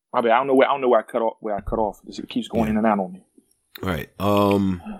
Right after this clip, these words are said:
Speaker 2: Hmm. No, you.
Speaker 1: Um,
Speaker 2: Yeah. Go,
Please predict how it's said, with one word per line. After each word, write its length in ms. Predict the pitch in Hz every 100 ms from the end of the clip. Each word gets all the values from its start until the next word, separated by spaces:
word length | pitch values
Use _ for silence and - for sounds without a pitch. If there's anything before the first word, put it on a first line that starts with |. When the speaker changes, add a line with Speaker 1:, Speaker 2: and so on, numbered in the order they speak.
| - _ _ _ _ _ _
Speaker 2:
Hmm. 260 | 92 78 69 67 _ _ _ _ _ _ _ _ _ _
No, 120 | 107 113
you. 200 | 117 117
Speaker 1:
Um, 400 | 110 107 104 98
Speaker 2:
Yeah. 260 | - 87 69 - _
Go, 140 | 82